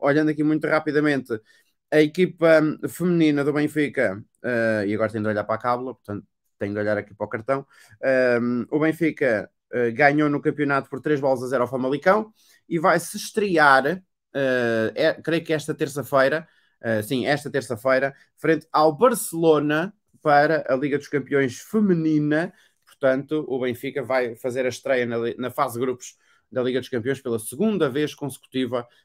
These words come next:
Eh, uma equipa portuguesa está junto das dezasseis melhores equipas europeias de futebol.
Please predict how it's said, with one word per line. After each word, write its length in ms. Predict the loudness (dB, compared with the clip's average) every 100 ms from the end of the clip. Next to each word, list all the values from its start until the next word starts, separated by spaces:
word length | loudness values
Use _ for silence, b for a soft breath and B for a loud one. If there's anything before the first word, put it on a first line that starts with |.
| _
Eh, 180 | -4 -2
uma 160 | -2 -4
equipa 240 | -6 -10
portuguesa 460 | -12 _ -4 -4 -4
está 420 | -4 0 0 0 b b
junto 480 | -20 -10 -6 -6 -4
das 220 | -2 -2
dezasseis 720 | -2 -4 -4 0 0 2 0
melhores 420 | -2 2 4 2 0
equipas 600 | -6 -4 -4 -4 -6 -10 b b
europeias 800 | -2 0 0 4 6 6 0 -4
de 120 | -10
futebol. 500 | -10 -4 2 4 2